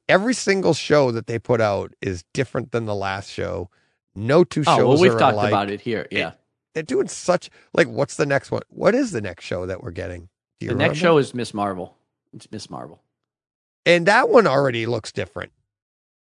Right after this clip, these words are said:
Speaker 2: It does.
Speaker 1: Right? So,
Speaker 2: Yeah.
Speaker 1: I mean, yeah.
Speaker 2: And then I think She-Hulk comes after that, which again is different. It's a comedy, you know?
Speaker 1: Yeah.
Speaker 2: So.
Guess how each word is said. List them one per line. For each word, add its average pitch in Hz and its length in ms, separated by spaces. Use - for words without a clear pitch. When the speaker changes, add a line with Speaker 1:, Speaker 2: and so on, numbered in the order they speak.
Speaker 2:
It 127 120
does. - 320
Speaker 1:
Right? 160 300
So, 123 320
Speaker 2:
Yeah. 113 140
Speaker 1:
I - 40
mean, 131 100
yeah. 135 200
Speaker 2:
And 117 120
then 120 260
I 113 120
think 135 180
She-Hulk 117 460
comes 101 220
after 98 260
that, 143 220
which 151 160
again 196 200
is 123 140
different. - 360
It's - 160
a 107 60
comedy, 101 560
you 113 140
know? 107 300
Speaker 1:
Yeah. 220 200
Speaker 2:
So. 92 440